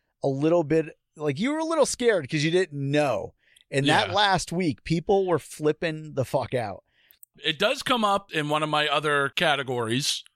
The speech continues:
Speaker 1: All right.
Speaker 2: Uh, w-, the Y two K effect does play into one of my other picks a little bit, so.
Speaker 1: All right, so I have to look at the four picks here. So regardless, you don't have the Y two K thing. You do have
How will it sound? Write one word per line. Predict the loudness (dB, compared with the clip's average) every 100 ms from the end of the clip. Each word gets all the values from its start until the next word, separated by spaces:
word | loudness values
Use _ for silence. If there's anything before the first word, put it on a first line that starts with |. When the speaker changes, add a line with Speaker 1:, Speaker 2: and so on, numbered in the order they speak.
| _ _ -2
Speaker 1:
All | 0
right. | 0
Speaker 2:
Uh, | 0 0
w-, | -2 -8
the | -6 0
Y | 2 2
two | 0 -4
K | 0 2
effect | 2 2 0 0
does | 0 0 -2
play | -2 0 0
into | 0 -2
one | -2
of | 0
my | 0
other | 0 0
picks | 0 -2 -2
a | -4
little | -2 -2
bit, | -2 -2 -6
so. | -6 -6 -6 -12 _ _
Speaker 1:
All | 0
right, | 0 0
so | 2
I | 4
have | 4
to | 2
look | 2
at | 0
the | -2
four | 0 0
picks | 0 -4 -6
here. | -14 -18 -20 _ _
So | 2 4 4 0 -6 _ _ -6
regardless, | 0 4 4 4 2
you | 2
don't |
have | 2 2
the | 2
Y | 2 0
two | -2
K | -2 -2
thing. | -2 -4
You | -2
do | 2 4
have | 4 4 2